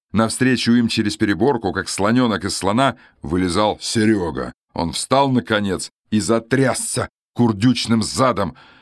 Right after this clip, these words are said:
Когда Серёга отошёл от потрясения, он рассказал, как это всё произошло в его ловких ручонках. При этом он пользовался только тремя словами: "Я", "оно"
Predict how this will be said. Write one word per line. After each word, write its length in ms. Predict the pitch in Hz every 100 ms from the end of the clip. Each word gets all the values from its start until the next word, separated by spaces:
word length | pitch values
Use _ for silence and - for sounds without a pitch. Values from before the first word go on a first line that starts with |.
| _ -
Когда 280 | 82 80 87
Серёга 480 | 92 87 85 78
отошёл 420 | 76 73 - 117 107
от 100 | -
потрясения, 720 | - 87 - 92 76 69 62 _ -
он 180 | 87
рассказал, 640 | 92 - - 143 131 71 - _ -
как 240 | 104 95
это 320 | 90 - 87 85
всё 300 | - 117 -
произошло 640 | 85 87 95 117 139 98
в 40 | 64
его 240 | 82 113
ловких 400 | 123 95 - 73
ручонках. 640 | 98 131 131 82 69 64 - - _
При 140 | 92 117
этом 280 | 120 113
он 140 | 107 110
пользовался 560 | - 147 107 110 -
только 220 | - 113 -
тремя 320 | 113 135 120
словами: 500 | - 139 110 76 - _ -
"Я", 440 | 82 123 196 233 - _ _ _ _
"оно" 520 | 95 95 110 180 254